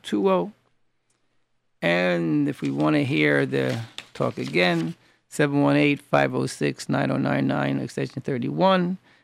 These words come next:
And hear live, seven one two, four three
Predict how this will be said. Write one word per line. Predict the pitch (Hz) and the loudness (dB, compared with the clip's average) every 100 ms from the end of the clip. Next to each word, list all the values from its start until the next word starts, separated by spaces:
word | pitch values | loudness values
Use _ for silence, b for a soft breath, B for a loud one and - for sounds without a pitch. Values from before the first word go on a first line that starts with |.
| b - | b -2
And | 143 | 2
hear | 139 139 | 4 4
live, | 139 165 185 185 180 175 - - - _ | 6 8 8 6 2 -2 -16 -20 -20 _
seven | _ - - 147 135 139 | _ -20 -2 0 0 2
one | 135 135 | 0 0
two, | - 180 170 | 2 2 2
four | - - _ 160 156 | -4 -18 _ 2 2
three | 151 - 143 | 2 -4 -6